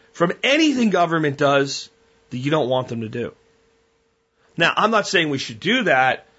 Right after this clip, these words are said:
but I'm saying that would be far more representative than just you get to determine who determines how much tax you're gonna pay and what to do with the money. You'd actually have control over where your tax dollars go.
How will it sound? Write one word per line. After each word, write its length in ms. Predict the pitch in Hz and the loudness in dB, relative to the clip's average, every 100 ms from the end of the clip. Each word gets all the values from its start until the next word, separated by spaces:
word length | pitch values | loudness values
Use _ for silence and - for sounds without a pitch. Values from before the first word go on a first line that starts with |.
| _ | _
but 100 | - | -2
I'm 100 | 123 | -2
saying 340 | 170 185 175 135 | 0 0 0 2
that 120 | 151 | 0
would 100 | 208 | 0
be 120 | 196 | -2
far 320 | 139 147 147 | -6 0 0
more 280 | 151 147 135 | 2 2 2
representative 920 | 123 139 139 113 110 110 107 104 117 - _ _ _ _ _ | 2 -2 -2 -12 -14 -10 -8 -8 -10 -20 _ _ _ _ _
than 240 | 117 143 131 | 0 0 2
just 180 | 156 165 | -4 -2
you 120 | 156 | -2
get 20 | |
to 280 | 131 - 135 | -2 -8 -14
determine 440 | 117 165 160 131 | -4 2 2 2
who 120 | 120 147 | -2 -4
determines 440 | 127 147 135 123 | -2 -2 -2 0
how 140 | 123 | -2
much 220 | 117 104 - | -2 -6 -4
tax 280 | 127 117 | -4 -2
you're 80 | 113 | -6
gonna 160 | 104 90 | -8 -8
pay 320 | - 107 - _ _ _ _ _ _ - | -6 -6 -8 _ _ _ _ _ _ -10
and 120 | - | 0
what 120 | 131 - | 0 0
to 80 | |
do 100 | 113 | 0
with 120 | 117 107 | -2 -2
the 60 | |
money. 280 | 110 165 117 _ - - _ _ _ _ | -2 -2 -4 _ -20 -20 _ _ _ _
You'd 160 | - 156 | -2 2
actually 280 | 139 127 120 | 2 0 -2
have 180 | 113 - | -2 -2
control 720 | 117 - - 208 139 92 - _ - | -10 -6 0 2 2 -2 -12 _ -6
over 200 | 120 117 | -4 -2
where 160 | 120 | -2
your 120 | 110 104 | -4 -4
tax 280 | 107 95 | -8 -10
dollars 360 | - 87 85 - | -8 -8 -8 -12
go. 240 | 87 78 | -14 -14